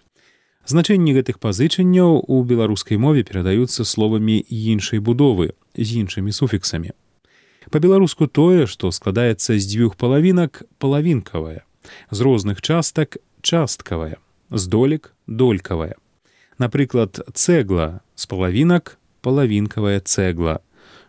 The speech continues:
плот з долькамі – долькавы плот. Пастанова, захады могуць быць пазбаўленыя паслядоўнасці адназначнасці, і мы называем іх у такім разе палавіністымі. Такі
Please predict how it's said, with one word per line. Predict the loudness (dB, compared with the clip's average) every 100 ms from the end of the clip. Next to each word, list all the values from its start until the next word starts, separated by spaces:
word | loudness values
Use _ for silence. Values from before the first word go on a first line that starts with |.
| -4
плот | 0 0 0
з | 0
долькамі – | 0 0 -2 0 0 -2 -6 _ -10
долькавы | -2 0 0 -2 -4
плот. | -2 -2 -4 -8 _ _ _ _ _ -20 -20 -6
Пастанова, | -4 0 2 4 4 2
захады | 0 0 0 0 2
могуць | 2 0 0
быць | -2 -2 -10 -4
пазбаўленыя | -2 0 0 0 0 -2 -2
паслядоўнасці | -2 -4 -4 0 2 2 0 0 -2 0
адназначнасці, | -4 -2 0 0 0 0 -4 -8 -8 -10 -10 -14 _ _ -18 -2
і | 2
мы | 4 4 2
называем | 0 0 0 0 0
іх | -2 -4 -4
у | -6
такім | -4 -4
разе | -2 -2 -2 -4 -6
палавіністымі. | -2 0 2 2 0 -4 -6 -10 -10 _ _ _ _ _ _ _ _ _ _
Такі | -4 0